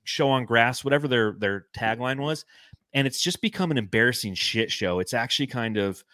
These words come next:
you know, as a Phoenician, it's like, it's cringeworthy. It's like, "Oh yeah, look at, here we are, golf," you know, and it's, the sixteenth hole is, like, the coolest concept, but people have just taken it to, like, this whole new level.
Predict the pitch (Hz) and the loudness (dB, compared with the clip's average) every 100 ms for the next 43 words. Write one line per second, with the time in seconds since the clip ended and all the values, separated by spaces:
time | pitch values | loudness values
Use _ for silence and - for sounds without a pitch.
0 | _ - 113 107 107 - 110 127 151 117 | _ -4 -2 -2 -4 -6 -4 -2 0 -2
1 | 98 95 90 87 113 110 - - - 160 | -4 -6 -8 -4 -4 -4 -8 -8 -2 -2
2 | 131 107 98 95 107 101 127 135 143 147 | 0 -2 0 -2 -4 -2 0 2 4 4
3 | 127 113 131 139 139 - _ _ - _ | 2 2 -2 -2 -2 -2 _ _ -20 _
4 | - 131 139 156 170 160 147 135 127 151 | -4 -2 0 0 2 2 2 0 4 6
5 | 151 143 139 139 160 - 175 165 262 - | 6 4 2 0 -2 -4 -4 -4 -4 -4
6 | 214 202 196 139 - - 180 170 - 135 | -2 0 0 -2 -6 -6 0 0 0 -4
7 | 156 156 101 104 - 156 165 160 127 107 | -4 -2 -4 -4 -6 -6 -4 -2 -2 -2
8 | 104 - 123 127 110 - 101 95 92 - | -6 -4 -4 -2 -6 -6 -6 -6 -6 -8
9 | - 143 147 139 113 110 107 98 | 0 2 2 0 2 2 2 0